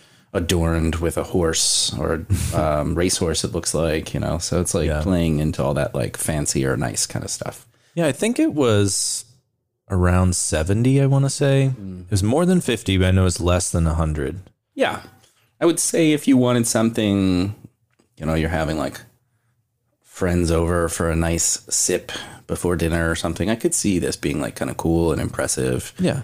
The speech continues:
Speaker 1: It's not, like, amazing, but it's not, it, it's not bad to have around.
Speaker 2: Yeah. You didn't go get Jack Daniels.
Speaker 1: No, you didn't.
Speaker 2: You put a little effort in. <laughs> Yeah.
Speaker 1: You put a little effort in, and you've got, and it does have some,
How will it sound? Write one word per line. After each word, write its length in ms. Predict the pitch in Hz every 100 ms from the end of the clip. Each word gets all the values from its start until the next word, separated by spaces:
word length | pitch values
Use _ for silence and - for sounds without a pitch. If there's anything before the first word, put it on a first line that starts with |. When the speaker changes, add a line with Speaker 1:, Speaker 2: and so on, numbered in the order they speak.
| -
Speaker 1:
It's 100 | -
not, 140 | 240
like, 140 | 131 -
amazing, 720 | 95 87 78 73 - 69 85 -
but 120 | 101
it's 160 | 95 -
not, 340 | 87 82 -
it, 140 | 117 120 _ _ -
it's 200 | - -
not 160 | 95
bad 180 | 85 78
to 60 | 80
have 200 | 78 73
around. 400 | 73 69 - - - _ _ -
Speaker 2:
Yeah. 160 | 135 92 -
You 120 | 113
didn't 200 | 117 107
go 140 | 107
get 200 | 104 95
Jack 280 | 92 90 87
Daniels. 580 | 87 85 82 85 - -
Speaker 1:
No, 240 | 90 80 92
you 180 | 101
didn't. 340 | 90 85 82 87 -
Speaker 2:
You 80 | 104
put 140 | 127
a 20 |
little 220 | 92 87
effort 260 | 82 85 78
in. 180 | 78 82 -
<laughs> 160 | - -
Yeah. 160 | - 98
Speaker 1:
You 120 | 107
put 120 | 117
a 40 | 107
little 200 | 101 98
effort 300 | 87 - 90
in, 320 | 90 87 85
and 100 | 80
you've 140 | 80
got, 180 | - 78
and 200 | - 113
it 40 | 135
does 140 | 131
have 220 | 120 110
some, 420 | - 101 98 95